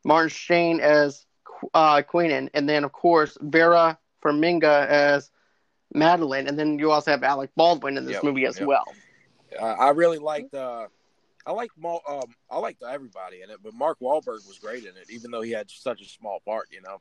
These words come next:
Speaker 2: I thought he did great.
Speaker 1: I, I love Mark Wahlberg's part in this movie as well,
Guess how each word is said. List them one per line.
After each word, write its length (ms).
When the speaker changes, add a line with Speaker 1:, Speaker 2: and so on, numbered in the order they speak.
Speaker 2:
I 100
thought 200
he 80
did 200
great. 240
Speaker 1:
I, 240
I 160
love 680
Mark 240
Wahlberg's 420
part 300
in 100
this 160
movie 300
as 160
well, 380